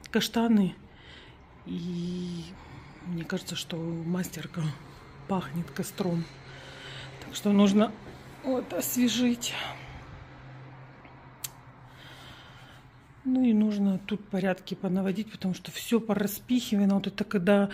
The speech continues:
папа наш дома, когда это, вот это все так. Он взял утром лекарство, достал таблетку, бросил, нос закапали, поставил.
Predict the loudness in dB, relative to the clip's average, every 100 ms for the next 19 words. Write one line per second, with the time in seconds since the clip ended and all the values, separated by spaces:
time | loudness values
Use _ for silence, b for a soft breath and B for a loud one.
0 | B B 2 2 4 2 2 2 2 6
1 | 8 8 4 -2 -2 4 4 4 -2 -6
2 | -20 -20 -14 -12 -2 0 0 0 0 0
3 | -4 -6 B B 2 2 0 0 8 8
4 | 8 6 6 6 4 0 -20 -20 b b
5 | -20 -20 -20 -20 -20 -20 -12 -2 -2 0
6 | -2 -4 -4 -2 -2 B B B B B
7 | -12 4 4 8 8 8 2 2 0 -4
8 | -4 -10 -4 4 6 6 6 4 4 B
9 | B 6 8 8 6 2 4 4 4 4
10 | 4 2 0 B B 0 0 0 2 4
11 | 6 6